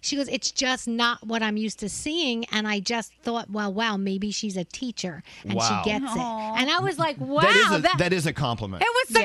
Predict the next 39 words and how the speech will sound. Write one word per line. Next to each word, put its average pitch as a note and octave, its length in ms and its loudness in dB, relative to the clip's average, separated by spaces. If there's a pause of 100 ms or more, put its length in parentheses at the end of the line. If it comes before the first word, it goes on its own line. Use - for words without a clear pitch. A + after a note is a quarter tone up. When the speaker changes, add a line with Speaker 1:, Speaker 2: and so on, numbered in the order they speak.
Speaker 3:
Yeah, - 60 0
Speaker 1:
a - 40 -2
Speaker 3:
it - 20 0
Speaker 1:
cool G4+ 180 2
Speaker 3:
is. G4+ 60 -4
Speaker 1:
compliment." B4 720 0
I D4 40 -2
was E4 160 -4
like, F4+ 140 -4
"Thank C#5+ 320 -6
you F4+ 80 0
so G4 200 0 (280)
much." - 260 -8
So F#3 340 -8
that A#3 120 -4
was A3 140 -10
pretty G#3 200 -8
cool. G3 220 -10 (920)
Speaker 2:
Wow. D#2+ 280 -10 (360)
I G#2+ 80 -8
love G#2+ 220 -6
that. D#2 220 -10 (240)
Speaker 1:
Yeah. D3 200 0
Speaker 2:
Uh, C#3+ 60 2
the D#3 120 2
name G3 280 2
of F3+ 120 -4
the D#3 60 -4
special C#3 480 -2
is A#2 140 -6
called B2+ 280 -4
David D#3 420 0
Attenborough, A2+ 800 0
uh, G#2 420 -2
A B2 80 -2
Life C#3+ 480 0
on A#2+ 180 -2
Our A2 240 -2
Planet. - 580 -8